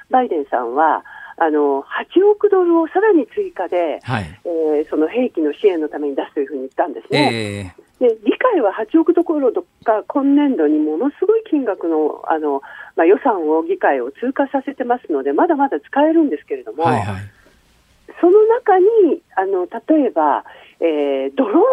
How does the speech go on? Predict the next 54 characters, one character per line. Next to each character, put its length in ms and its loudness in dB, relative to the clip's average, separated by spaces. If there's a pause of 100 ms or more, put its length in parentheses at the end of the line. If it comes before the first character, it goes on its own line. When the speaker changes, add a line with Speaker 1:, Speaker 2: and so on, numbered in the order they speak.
(120)
Speaker 1:
ー 20 6
ン 240 2
を 60 -2
入 120 -6
れ 100 -6
る 120 -6
と 100 -4
か 100 2
っ 60 -6
て 60 2
い 40 6
う 20 -2
話 280 2
も 100 4
出 120 0
て 100 -6
き 120 -16
て 60 -10
る 60 -12
わ 60 -12
け 100 -20
で 60 -20
す 60 -6
よ 160 0
ね。 60 -4
Speaker 2:
は 20 0
あ 20 0
は 60 2
あ 40 2
は 300 -10
あ 80 -
は 80 -20
あ。 80 -4
Speaker 1:
え 200 -4
ー、 40 -12
で、 160 0 (300)
そ 80 2
れ 140 6
に 140 6
よ 100 6
っ 40 -6 (260)
て、 220 4
ま 120 -2
あ、 20 -8
自 140 -12
動 160 -6
的 240 -8
に、 100 4 (600)
そ 60 2
の 140 2
ロ 100 2
シ 160 -4
ア 80 -4
の、 460 2